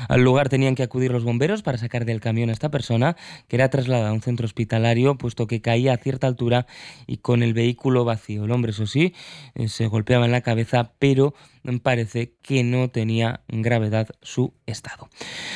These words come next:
Otras, eh, cuestiones nos llevan a seguir fijándonos en la resaca política, en que ha dejado el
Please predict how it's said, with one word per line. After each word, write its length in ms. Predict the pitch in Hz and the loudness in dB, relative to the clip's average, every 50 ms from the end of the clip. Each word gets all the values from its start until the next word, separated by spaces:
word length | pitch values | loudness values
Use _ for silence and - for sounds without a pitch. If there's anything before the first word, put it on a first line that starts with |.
| 175 156 117 | -8 -4 0
Otras, 460 | - 160 165 151 180 175 175 170 - 165 | 2 2 4 4 4 4 4 2 2 0
eh, 120 | 165 156 | 0 0
cuestiones 440 | 143 165 156 - - 175 165 160 151 | 2 0 0 2 2 0 2 2 2
nos 180 | 151 151 139 | 2 0 0
llevan 540 | 139 165 165 165 170 165 165 160 160 156 160 | 0 0 2 2 2 2 2 2 2 0 -2
a 180 | - - 151 139 | -2 -4 -4 -2
seguir 600 | - 151 147 139 143 156 160 160 156 156 156 151 | -2 -4 -4 -4 -2 -2 0 0 0 0 0 -2
fijándonos 920 | 131 - 156 143 135 - 156 160 156 156 151 139 135 127 127 123 120 - 131 | -2 -4 -6 -6 -4 -2 0 0 2 2 2 0 0 0 0 -2 -2 -2 -2
en 140 | 127 127 | -2 0
la 120 | 127 127 127 | 0 0 0
resaca 580 | 127 127 127 127 - 151 143 131 143 139 131 | 0 -2 -4 -2 -2 -2 -2 0 0 -2 -2
política, 680 | - 131 127 127 131 127 - 139 127 - 147 151 156 151 - - - - 143 117 | 0 -2 -2 -2 -2 -4 -4 -6 -2 0 0 0 0 -2 -6 -12 -20 -20 -20 -12
en 340 | - 123 120 117 117 120 117 | -6 -4 -2 0 0 0 -2
que 160 | 107 - 143 | -2 0 2
ha 60 | 143 135 | 2 2
dejado 580 | 131 127 - - 131 131 143 156 160 - _ _ | 2 -2 -2 -2 -2 0 0 -2 -2 -4 _ _
el 380 | - 156 165 180 185 180 - | -4 -2 0 0 -2 -4 -6